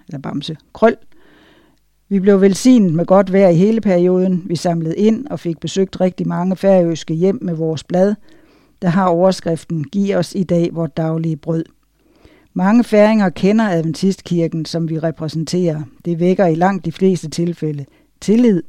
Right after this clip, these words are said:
og vi oplevede mange venlige og smilende mennesker, der gerne ville støtte.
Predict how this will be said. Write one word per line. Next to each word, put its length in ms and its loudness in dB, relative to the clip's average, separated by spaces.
og 140 0
vi 140 4
oplevede 500 4
mange 340 0
venlige 400 2
og 60 -4
smilende 420 0
mennesker, 420 0
der 100 -2
gerne 320 -2
ville 180 -4
støtte. 380 -4